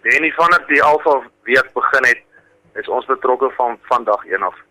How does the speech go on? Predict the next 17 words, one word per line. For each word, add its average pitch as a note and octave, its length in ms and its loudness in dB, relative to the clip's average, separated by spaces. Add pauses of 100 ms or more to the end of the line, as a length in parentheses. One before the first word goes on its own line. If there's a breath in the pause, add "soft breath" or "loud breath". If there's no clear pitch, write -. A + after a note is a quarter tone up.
(180)
Dink A2 180 -4
is A#2+ 80 -4
'n A#2 140 -2
baie A2 260 2
goeie A#2+ 360 -2
week C3 320 -2 (640 loud breath)
wat G#2 160 -2 (100)
Tau A#2+ 460 0 (160)
Voere B2 440 0 (640)
vir A2 100 -2
die G#2+ 140 -2
mense A2+ 340 -4
kan A#2 220 -4
wys G#2+ 300 -2
wie A2+ 140 -4
ons B2 160 -6
is, - 420 -2